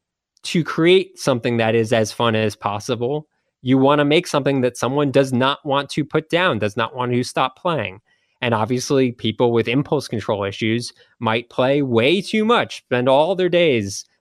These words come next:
playing the same game over and over and over again, over and over again. That's not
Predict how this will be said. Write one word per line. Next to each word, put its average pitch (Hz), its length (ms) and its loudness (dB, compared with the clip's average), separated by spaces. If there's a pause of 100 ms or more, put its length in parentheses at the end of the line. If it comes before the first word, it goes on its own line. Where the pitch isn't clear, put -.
playing 120 240 0
the 110 60 0
same 110 300 0
game 104 360 0
over 117 200 0
and 113 80 -2
over 117 200 -2
and 107 80 -2
over 101 100 -2
again, 110 180 -6 (560)
over 143 240 4
and 123 80 4
over 143 220 4
again. 95 280 -4
That's 117 200 -4
not 120 260 0